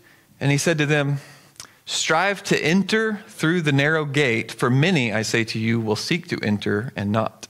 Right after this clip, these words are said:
be able." They're like, "Jesus, are, so are there only a few who are gonna be saved?" And Jesus is like, "Yeah. Yeah, that's, that's the way it is. That's the way it's gonna be."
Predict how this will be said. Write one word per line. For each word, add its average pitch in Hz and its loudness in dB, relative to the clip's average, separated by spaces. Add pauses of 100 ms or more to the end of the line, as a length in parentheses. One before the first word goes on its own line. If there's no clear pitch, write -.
be 117 -2
able." 104 -4 (1200)
They're - -2
like, 160 0
"Jesus, 285 0
are, 226 2 (640)
so - 2
are 240 4
there 277 6
only 320 2
a 196 -2
few 294 2
who 320 2
are 294 2
gonna 294 0
be 254 0
saved?" 269 0
And 220 2
Jesus 185 0
is 170 0
like, 147 2 (1040)
"Yeah. 107 0 (1300)
Yeah, 214 2 (160)
that's, 120 -2
that's 123 -2
the 127 -2
way 143 2
it 165 -2
is. 190 -4 (160)
That's 117 -4
the 139 -2
way 147 4
it's 151 -2
gonna 170 2
be." 160 0